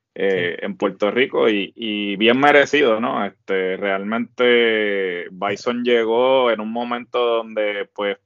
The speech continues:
Speaker 1: la I W A en términos de, de luchadores estaba en su mejor momento, ¿no? Estaba Ricky Banderas, Apolo,
Speaker 2: Rey
Speaker 1: este, Sabio
Speaker 2: González.
Speaker 1: Vega, Shane de Glamour Boy, Rey González, y Bison vino a hacer ese rudo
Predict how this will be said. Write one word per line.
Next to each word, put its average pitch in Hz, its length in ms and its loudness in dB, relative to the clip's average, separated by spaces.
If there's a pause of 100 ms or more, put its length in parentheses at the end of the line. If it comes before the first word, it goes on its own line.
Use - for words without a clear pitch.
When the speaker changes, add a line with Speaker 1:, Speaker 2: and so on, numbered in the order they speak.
(120)
Speaker 1:
la 95 400 -4
I 101 40 -4
W 113 400 0
A 117 80 0
en 123 120 -6
términos 113 540 -6
de, 104 300 -2
de 92 240 -6
luchadores 101 720 -2
estaba 107 260 -2
en 110 60 -8
su 117 160 -8
mejor 107 280 -6
momento, 110 520 -8
¿no? 117 220 -4
Estaba 104 320 -2
Ricky 107 240 -6
Banderas, 101 580 0
Apolo, 110 540 0 (420)
Speaker 2:
Rey 98 200 -4
Speaker 1:
este, 131 160 -2
Sabio 139 340 2
Speaker 2:
González. 127 120 2
Speaker 1:
Vega, 110 580 4
Shane 101 300 -4
de 95 60 -2
Glamour 92 340 -6
Boy, 117 280 4
Rey 98 180 -2
González, 104 640 0 (400)
y 98 200 -6
Bison 117 460 -2
vino 139 280 2
a 123 80 0
hacer 123 320 -2
ese 120 760 0
rudo 120 640 0